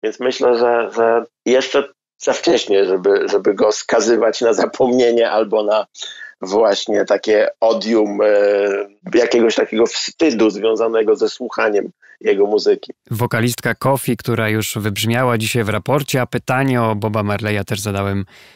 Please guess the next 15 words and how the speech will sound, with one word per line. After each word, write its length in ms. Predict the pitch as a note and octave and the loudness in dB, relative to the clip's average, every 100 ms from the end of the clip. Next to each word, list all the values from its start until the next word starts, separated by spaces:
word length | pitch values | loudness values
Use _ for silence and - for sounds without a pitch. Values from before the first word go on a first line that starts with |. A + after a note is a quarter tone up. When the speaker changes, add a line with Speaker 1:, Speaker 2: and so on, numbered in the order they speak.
| _ - | _ -6
Speaker 2:
nie 140 | A#2+ | -4
przypadkiem. 680 | D3 C3+ A#2 G2+ - A2+ B2+ - | -2 -2 -2 -4 -2 -2 -2 -6
Tymczasem 500 | - A#2 B2+ C3 A#2+ A2 - _ - | -4 -2 -2 0 -2 -4 -14 _ -4
bardzo 320 | C#3 D#3 C#3+ | -2 0 0
dziękuję. 560 | C3+ B2 A#2+ G2 F#2 E3 - | 0 0 0 -2 -4 -8 -6
Doktor 340 | A#2+ - A#2 | -6 -2 -2
Bartosz 400 | A#2 C3 - A2 | 0 -2 -2 -2
Wójcik, 560 | G2+ C3 A#2+ B2 - - | 0 -2 -2 -4 -4 -4
e, 240 | G#2 G#2 | -2 -2
był 320 | G#2+ G#2 G#2 | -4 -4 -4
gościem 520 | G#2 B2 A#2+ - A2+ G#2+ | 0 0 0 -2 -2 -2
raportu 460 | G#2 A2 A#2 A2+ | -4 -2 -4 -2
o 40 | G#2 | -6
stanie 280 | - G2 | -4 -6
świata. 340 | G2+ F#2 F2+ | -6 -8 -12